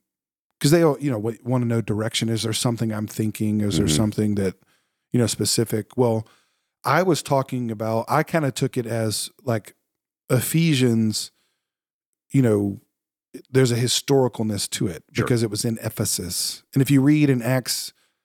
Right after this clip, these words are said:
Speaker 1: eighteen and nineteen, before Acts twenty, where Paul says that, well, Paul, when he was in Ephesus, he really caused an uproar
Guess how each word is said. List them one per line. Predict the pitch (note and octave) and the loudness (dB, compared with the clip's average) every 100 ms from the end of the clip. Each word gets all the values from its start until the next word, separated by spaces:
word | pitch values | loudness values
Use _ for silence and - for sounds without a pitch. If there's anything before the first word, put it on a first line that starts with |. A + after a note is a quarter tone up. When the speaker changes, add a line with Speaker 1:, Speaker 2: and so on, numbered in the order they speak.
| _ _ _ C#3 | _ _ _ 0
Speaker 1:
eighteen | C3+ - C#3+ C3 | 0 2 2 2
and | G#2+ G#2+ | 0 0
nineteen, | C#3 F3 - C3 A2+ G#2 G#2 G#2 _ _ _ _ _ _ | 2 2 0 0 2 2 0 -2 _ _ _ _ _ _
before | B2+ - D#3 C3 | -2 2 4 4
Acts | A2+ - | -2 -8
twenty, | B2 G#2+ G2 | -6 -6 -6
where | A2 A2 | -4 -4
Paul | - A2+ G2+ | -2 0 0
says | - D3 D#3+ | 0 0 0
that, | A2 F#2 F#2 _ _ _ _ _ | -2 -10 -12 _ _ _ _ _
well, | A#2+ | -2
Paul, | - C3 B2 A#2 B2 | 2 2 4 2 -2
when | B2 C3 | -2 2
he | C3+ | 2
was | B2+ | 0
in | C#3+ D3+ | 0 0
Ephesus, | - C#3+ B2+ - G#2 G2 - - _ _ _ _ _ _ _ - - | 0 -2 -2 -2 -4 -4 -6 -10 _ _ _ _ _ _ _ -10 -6
he | - C3+ A#2+ A#2 G#2+ _ _ _ _ _ _ _ _ _ _ | -2 -2 0 -2 -4 _ _ _ _ _ _ _ _ _ _
really | C3+ E3 C#3+ | 4 4 4
caused | D3 C3+ C3+ | 2 0 0
an | A2+ | -4
uproar | C3 - A2+ E2+ | -6 -4 -6 -6